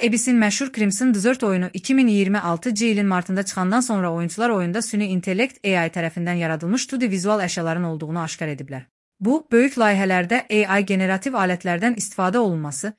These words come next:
və şəffaflıq məsələsini gündəmə gətirib. Pearl Abyss-dən üzr və açıqlama.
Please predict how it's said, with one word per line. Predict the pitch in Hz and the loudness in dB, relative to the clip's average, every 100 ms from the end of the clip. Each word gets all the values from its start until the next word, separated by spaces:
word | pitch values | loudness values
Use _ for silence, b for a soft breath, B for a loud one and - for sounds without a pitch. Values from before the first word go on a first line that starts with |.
| _ 175 | _ -6
və | |
şəffaflıq | 170 180 190 180 262 | -4 -2 -2 -2 0
məsələsini | 240 208 202 190 214 233 | 0 2 0 0 0 0
gündəmə | 196 170 175 170 | 0 0 -2 -4
gətirib. | 143 143 139 _ _ _ _ _ _ _ - | -6 -10 -16 _ _ _ _ _ _ _ 0
Pearl | 233 285 285 | 4 4 2
Abyss-dən | 196 190 269 - 214 208 214 | 0 2 0 2 0 2 -2
üzr | 226 226 208 | 0 0 2
və | 190 | 0
açıqlama. | 175 175 - 175 156 139 123 | -2 -4 -6 -4 -4 -4 -10